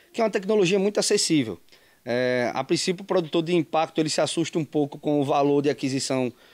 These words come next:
do brinco eletrônico, que custaria o dobro do que se é um cu-, um brinco convencional, mas como a gente já falou, ele pode ser reutilizado por diversas vezes, dez, quinze vezes,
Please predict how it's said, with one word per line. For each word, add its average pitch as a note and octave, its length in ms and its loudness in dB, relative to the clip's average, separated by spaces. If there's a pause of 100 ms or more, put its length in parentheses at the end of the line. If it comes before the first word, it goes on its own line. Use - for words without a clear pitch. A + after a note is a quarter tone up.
(160)
do C#3 140 0
brinco C#3+ 260 0
eletrônico, D3+ 600 0
que D#3+ 120 -2
custaria C#3+ 520 0
o D3 80 2
dobro C#3+ 400 2
do C3+ 100 -2
que C#3 100 -8
se C#3+ 140 -4
é C#3 60 2
um C#3 100 0
cu-, C3+ 260 -6
um C3 280 -2
brinco C3 500 -2 (300)
convencional, D3+ 500 0
mas F3+ 160 0
como F3+ 140 -2
a E3+ 40 2
gente E3 200 -2
já E3+ 80 0
falou, E3+ 360 2
ele G3+ 140 2
pode G3 280 -2
ser E3 320 0 (260)
reutilizado E3 640 0
por E3+ 160 -6
diversas D3+ 480 2
vezes, A2+ 420 -2
dez, C3+ 440 0
quinze C#3+ 280 0
vezes, C#3+ 380 0